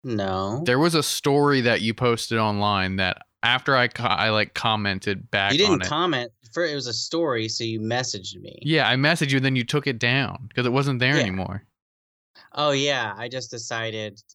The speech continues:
Speaker 1: I didn't, I, I have a weird thing about, like, showing how drunk I am on Instagram sometimes 'cause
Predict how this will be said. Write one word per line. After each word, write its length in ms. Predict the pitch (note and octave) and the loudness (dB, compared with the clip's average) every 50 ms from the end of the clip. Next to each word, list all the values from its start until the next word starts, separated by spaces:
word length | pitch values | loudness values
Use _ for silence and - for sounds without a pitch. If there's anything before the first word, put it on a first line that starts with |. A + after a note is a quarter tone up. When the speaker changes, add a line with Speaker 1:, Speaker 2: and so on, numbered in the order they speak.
| _ _ | _ _
Speaker 1:
I 80 | - A#2+ | -10 -8
didn't, 220 | A#2+ B2+ C3 B2 - _ | -8 -8 -10 -10 -14 _
I, 220 | - C3+ A2 G2+ G2 _ - - - - - | -20 -20 -18 -20 -20 _ -14 -12 -12 -10 -8
I 60 | D3+ | -8
have 120 | E3+ E3+ | -6 -4
a 40 | E3+ | -4
weird 380 | D3+ C3+ C#3 C#3 C#3 C3+ A#2 A2+ | -4 -2 0 0 0 0 -2 -2
thing 200 | C3+ B2+ B2 B2 | -4 -2 -2 -2
about, 280 | A2+ A#2+ A#2 A2+ A#2 | -2 0 0 0 0
like, 260 | A2+ A2 A2 G#2+ G#2+ - - _ _ _ _ _ _ _ _ _ _ | 0 0 -2 -2 -4 -10 -18 _ _ _ _ _ _ _ _ _ _
showing 440 | _ - - - B2 A#2 A#2 A#2 A#2 | _ -8 -4 0 0 0 0 0 -2
how 140 | A#2 A#2 A2 | -2 -4 -4
drunk 380 | G#2 - - G2 G2 G2+ G#2+ C3 | -4 -6 -6 -6 -6 -4 -2 -2
I 100 | C#3+ D3+ | -2 -2
am 340 | D#3+ E3 E3+ F3 F3+ F3 | -2 -2 -4 -4 -4 -4
on 380 | F3 F3 F3 F3 F3 E3+ E3+ E3+ _ _ _ _ _ _ _ | -6 -6 -6 -6 -6 -8 -10 -12 _ _ _ _ _ _ _
Instagram 480 | E3 E3+ E3+ - - D#3+ E3+ F3 F3 E3+ | -6 -4 -4 -4 -2 0 2 2 2 2
sometimes 480 | - F3 E3+ E3+ F3 F3 F3 F3 E3+ | 2 2 0 2 2 0 0 0 0
'cause 220 | - - D#3 B2 | 0 0 0 0